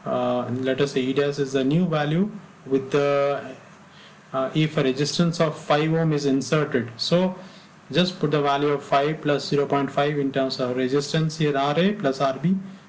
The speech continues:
Uh, in the original, it will be point five. So it will be, what is the new speed? If the old speed is one five zero zero, it will come down to be one one five point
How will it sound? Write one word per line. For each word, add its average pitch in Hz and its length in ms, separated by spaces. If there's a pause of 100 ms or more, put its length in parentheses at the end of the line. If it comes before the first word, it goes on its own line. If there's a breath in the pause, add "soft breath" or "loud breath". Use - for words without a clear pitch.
(140)
Uh, 127 160 (260)
in 135 180
the 135 320
original, 156 440 (100)
it 139 140
will 135 140
be 135 140
point 123 280
five. 180 380
So - 160
it 135 180
will 143 160
be, 143 280
what 139 260
is 147 100
the 143 80
new 151 180
speed? 170 380 (460 loud breath)
If 135 140
the 139 60
old 135 200
speed 135 220
is 180 140
one 143 180
five 139 200
zero 131 220
zero, 143 340
it - 80
will 135 100
come 131 260
down 127 240
to 127 80
be 180 200 (540 loud breath)
one 127 260
one 131 200
five 175 420
point 131 380